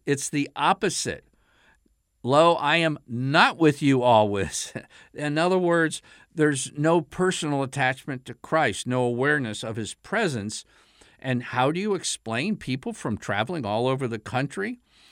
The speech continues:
Uh, stu-, and by the way, this kind of prayer, praise, revival going on in Ashbury has now spread to some other Christian campuses. People flew in from other countries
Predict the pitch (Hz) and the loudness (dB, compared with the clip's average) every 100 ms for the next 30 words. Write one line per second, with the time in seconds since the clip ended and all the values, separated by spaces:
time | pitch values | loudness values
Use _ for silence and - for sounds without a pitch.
0 | - - 110 101 - - 143 147 127 117 | -20 -8 -4 -4 -4 -2 0 0 -2 -4
1 | 104 78 _ - 117 151 147 156 139 107 | -4 -10 _ -8 0 2 4 4 4 2
2 | 110 95 - _ - - 131 104 _ 143 | -2 -4 -8 _ -12 -4 -4 -6 _ 0
3 | 147 156 151 143 - 131 135 151 151 131 | 4 4 4 0 -4 0 0 0 -2 -4
4 | 131 123 123 143 147 120 120 127 127 117 | -4 0 2 2 0 -2 -2 -2 -2 -2
5 | 117 131 - 143 151 139 95 - 110 104 | -2 -2 -2 -2 0 0 -2 -4 -4 -4
6 | - - 110 135 135 113 101 - - _ | -8 -2 2 2 0 -4 -4 -6 -18 _
7 | 107 95 117 139 - - 165 - 165 143 | -6 -2 2 2 0 -2 -6 -4 -8 -6
8 | 147 147 165 - 160 165 - _ - _ | -6 -4 -6 -8 -12 -14 -20 _ -20 _
9 | 240 311 381 - 247 226 311 320 - 143 | -2 2 0 0 -6 -4 -4 -4 -4 -2
10 | 190 180 143 220 320 - 92 73 - | -2 -2 -4 -4 -4 -6 -12 -12 -14